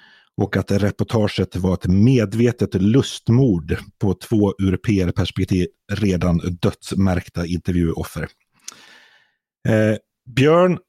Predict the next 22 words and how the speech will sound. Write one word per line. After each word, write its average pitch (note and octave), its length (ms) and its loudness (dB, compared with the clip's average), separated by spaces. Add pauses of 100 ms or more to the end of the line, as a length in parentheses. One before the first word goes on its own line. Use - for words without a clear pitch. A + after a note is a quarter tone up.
har A#2 300 2 (120)
tidigare A2+ 360 4
varken G#2 260 0
kommenterat A2 540 0
reaktionerna A2+ 520 2
på G#2 220 -2
reportaget C#3+ 600 0 (160)
eller G2 360 -2 (240)
bemött G2+ 360 0
kritiken C#3+ 540 -2
det C3 100 0
fått, C3+ 260 -2 (220)
men G#2 340 2
nu A#2+ 280 0
är A2+ 260 0
han F#2+ 300 -2 (260)
här A2 280 -2
i G#2 120 0
S - 240 -2
V G2+ 60 -2
D:s F#2+ 260 -4
ledarpodd. F#2 800 -2